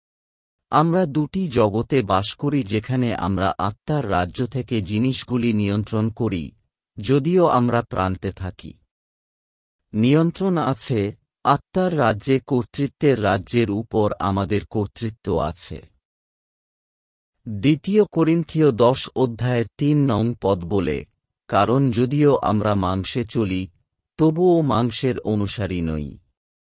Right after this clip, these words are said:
আর তারপর সপ্তম নম্বরে,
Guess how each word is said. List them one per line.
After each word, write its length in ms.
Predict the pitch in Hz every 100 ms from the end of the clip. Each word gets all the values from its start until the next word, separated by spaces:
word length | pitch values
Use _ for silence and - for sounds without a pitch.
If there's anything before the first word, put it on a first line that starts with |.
| _ _ _ _ _ _ -
আর 220 | 98 107 -
তারপর 460 | 120 127 - 151 156
সপ্তম 540 | - 135 - - 165
নম্বরে, 680 | 143 110 113 113 104 80